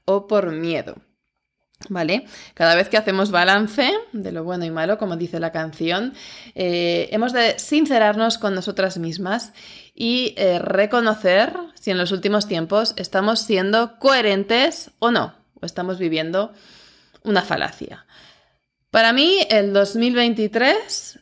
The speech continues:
se resume en tres aprendizajes. El primero es que nunca es tarde, ¿vale? El tiempo pasa para todos, la vida es un regalo y es un regalo a cualquier edad, ¿no? En nuestra cultura existe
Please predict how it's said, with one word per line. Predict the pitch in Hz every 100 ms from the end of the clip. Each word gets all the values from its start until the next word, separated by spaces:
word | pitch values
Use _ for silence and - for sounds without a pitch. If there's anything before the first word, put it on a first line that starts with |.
| -
se | - 208
resume | 208 196 277 349
en | 277
tres | 233 214 208
aprendizajes. | 202 185 165 160 160 139 147 135 - - _ _ _ _ _ _ _ _ _ _ -
El | - 254
primero | 220 240 262 320 381
es | 277 269
que | 254
nunca | 220 214
es | 175
tarde, | - - - - - _ _ _ -
¿vale? | 156 185 233
El | 175
tiempo | 175 185 196 247 254
pasa | - 170 165
para | 160 151 151
todos, | 160 220 349 - - - - -
la | -
vida | 156 180
es | 180 165
un | 160
regalo | 160 160 160 180 277
y | 202
es | -
un | 190
regalo | 180 165 170
a | 170
cualquier | 170 165 156 - 180 165
edad, | 156 165 339 220
¿no? | 196 330
En | - 165
nuestra | 156 151 156
cultura | 156 151 180 180
existe | 170 - 170 - 175 165